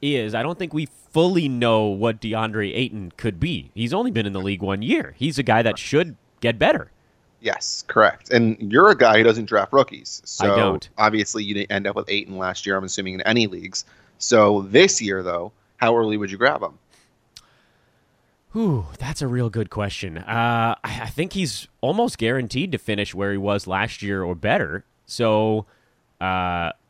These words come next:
Speaker 1: I have Ayton as the number thirty-three guy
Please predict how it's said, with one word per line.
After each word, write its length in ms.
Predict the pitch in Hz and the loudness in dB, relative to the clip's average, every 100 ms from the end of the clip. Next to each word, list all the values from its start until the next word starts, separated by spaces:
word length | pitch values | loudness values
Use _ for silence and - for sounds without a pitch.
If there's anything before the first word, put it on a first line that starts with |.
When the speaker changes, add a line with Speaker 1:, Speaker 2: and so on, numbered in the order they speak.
| - | -4
Speaker 1:
I 100 | 123 | -2
have 120 | 147 | 0
Ayton 420 | 131 127 120 110 - | 0 -2 -4 -8 -4
as 220 | 104 101 | -4 -4
the 60 | 107 | -2
number 220 | 120 107 | -2 -4
thirty-three 640 | - 131 131 113 107 120 | 0 0 0 -2 -4 -2
guy 440 | 107 92 73 76 | 0 -2 -2 -4